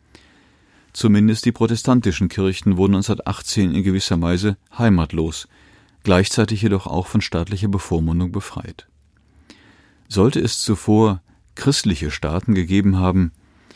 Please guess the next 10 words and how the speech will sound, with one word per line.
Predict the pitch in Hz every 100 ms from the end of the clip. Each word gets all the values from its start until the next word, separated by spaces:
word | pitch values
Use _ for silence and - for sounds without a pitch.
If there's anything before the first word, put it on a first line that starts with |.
| _ _
für | - 90
Preußen | - 90 90 - 113
hatte | 101 - 101
diese | 98 98
Ansicht | - 104 104
etwa | - - 98
Friedrich | - 107 98
Julius | 107 101 90 87
Stahl | - 78
vertreten, | 87 104 - 101 101 104